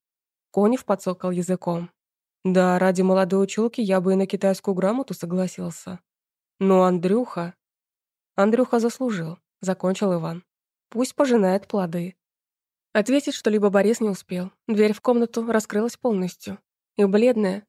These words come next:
но удивительно спокойно Барская тихо поздоровалась с присутствующими. Коневу хватило одного взгляда, чтобы понять. Она всё слышала. Хотелось материться, но вместо этого он крепко сжал челюсть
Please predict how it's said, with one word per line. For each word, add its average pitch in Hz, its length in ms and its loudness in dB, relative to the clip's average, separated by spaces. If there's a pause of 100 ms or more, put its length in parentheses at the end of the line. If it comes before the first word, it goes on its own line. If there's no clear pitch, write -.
(220)
но 226 120 4
удивительно 208 500 2
спокойно 196 520 0
Барская 208 520 -6
тихо 247 300 -6
поздоровалась 202 640 0
с - 60 -20
присутствующими. 185 1000 -8 (720)
Коневу 214 340 4
хватило 208 380 0
одного 202 240 2
взгляда, 208 380 -4
чтобы 180 260 -6
понять. 180 480 -8 (300)
Она 190 340 2
всё 190 280 -8
слышала. 185 580 -10 (760)
Хотелось 269 440 2
материться, 254 560 0
но 190 160 2
вместо 185 340 0
этого 233 420 -4 (220)
он 214 120 2
крепко 233 380 -2
сжал 202 280 -2
челюсть 170 600 -10